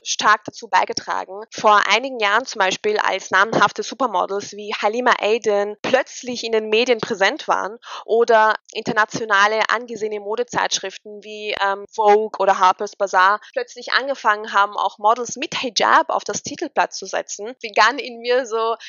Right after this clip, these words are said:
der Funke, der dann im Laufe der Zeit zur Flamme entfacht ist. Na, Spaß beiseite. Es ist auf jeden Fall kombinierbar. Also viele werden jetzt sagen, nein, es geht nicht, allein aus religiöser Sicht oder eben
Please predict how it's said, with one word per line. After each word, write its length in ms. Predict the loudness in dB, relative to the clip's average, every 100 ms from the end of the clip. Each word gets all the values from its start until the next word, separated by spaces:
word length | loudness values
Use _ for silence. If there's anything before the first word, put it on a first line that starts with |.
| -18 -2
der 100 | -2
Funke, 720 | -2 -4 -4 -4 0 4 4 4
der 180 | 2 4
dann 140 | 2
im 200 | 0 0
Laufe 360 | 4 4 4 -2
der 120 | -4
Zeit 400 | 0 2 2 2
zur 140 | -4
Flamme 500 | -6 -2 0 0 -2
entfacht 500 | -8 -4 0 0 -2
ist. 380 | -8 -8 -10 -14 -18 -18 -20 -20 _
Na, 240 | -6 -4 0
Spaß 260 | 0 0
beiseite. 480 | 0 0 -2 -2 -8 -10 -20 -18 -4
Es 160 | -2 0
ist 140 | 0
auf 140 | 0 0
jeden 160 | -2
Fall 200 | 2 2
kombinierbar. 640 | 2 -6 -6 0 2 4 2
Also 200 | 0 -4
viele 300 | -6 -4 2
werden 180 | 2 0
jetzt 180 | -2
sagen, 300 | 2 2 0
nein, 400 | -2 0 2 0
es 160 | -4 -8
geht 300 | -6 -6 -8
nicht, 420 | -10 -12 -12 -6
allein 380 | -2 2 0 0
aus 240 | -6 -8
religiöser 560 | -6 -6 -2 0 0 -2
Sicht 440 | -4 -10 -10 -10
oder 380 | -6 0 0 0
eben 320 | -4 -8 -12